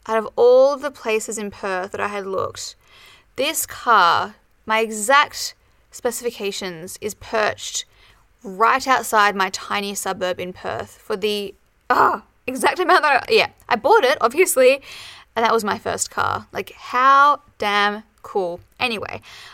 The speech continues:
after that, I was like, "Whoa, there must be something to this." And I think I, I credit that experience to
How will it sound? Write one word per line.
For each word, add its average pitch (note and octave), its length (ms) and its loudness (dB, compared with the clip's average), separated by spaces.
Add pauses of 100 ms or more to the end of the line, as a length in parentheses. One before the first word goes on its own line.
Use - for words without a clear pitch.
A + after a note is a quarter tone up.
(140)
after D#4+ 320 2
that, A3+ 200 6
I A3+ 60 2
was A3+ 140 0
like, A#3+ 180 2
"Whoa, F4+ 500 2
there B3+ 180 0
must B3+ 280 -4
be A#3+ 200 0
something F#3+ 460 -8
to G3 160 -8
this." F3+ 280 -6
And A3 80 -6
I G#3 60 -4
think - 460 -4 (440)
I, - 200 0
I A#3 120 2
credit B3 400 -2
that G#3 100 2
experience G3 640 -4
to F#3+ 580 -4